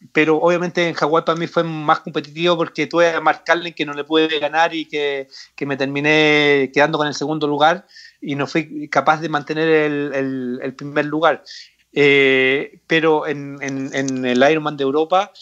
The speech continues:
eh, ta-, estaba tan bien entrenado, tan bien entrenado, que, que, mm, que fue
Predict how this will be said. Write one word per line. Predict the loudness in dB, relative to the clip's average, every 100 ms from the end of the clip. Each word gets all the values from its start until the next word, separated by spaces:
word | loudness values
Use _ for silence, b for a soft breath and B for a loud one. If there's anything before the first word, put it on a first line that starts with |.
| B B _ -6
eh, | -2 0 0 0 -2 -4 _ _ _ _ _ _ -8
ta-, | -6
estaba | -8 -4 0 0
tan | 2 0 2
bien | 0
entrenado, | 0 -4 -6 -4 0 0 0 -2 -8 _
tan | -2 0 0
bien | -2 -2
entrenado, | -4 -4 0 0 0 -6 _ b _ _ _ _ -10
que, | -4 0 2 2 2 2 0 -4 -10 B B B _
que, | -4 2 4 2
mm, | 0 -2 -6 -6 -10 _ _ _ _ -10
que | -2 -2
fue | -2 0 4 4 2 -2